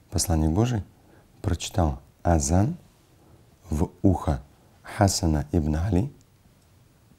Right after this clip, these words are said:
Ну, Хасан, сын Али. Вот это Хасан,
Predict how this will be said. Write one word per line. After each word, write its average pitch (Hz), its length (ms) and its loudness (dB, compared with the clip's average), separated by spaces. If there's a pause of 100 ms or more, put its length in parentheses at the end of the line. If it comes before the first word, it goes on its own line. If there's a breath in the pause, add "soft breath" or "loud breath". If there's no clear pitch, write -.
(120)
Ну, 85 60 -6
Хасан, 95 400 -2
сын 85 280 0
Али. 78 340 0 (440)
Вот 90 120 -2
это 80 180 -2
Хасан, 123 460 0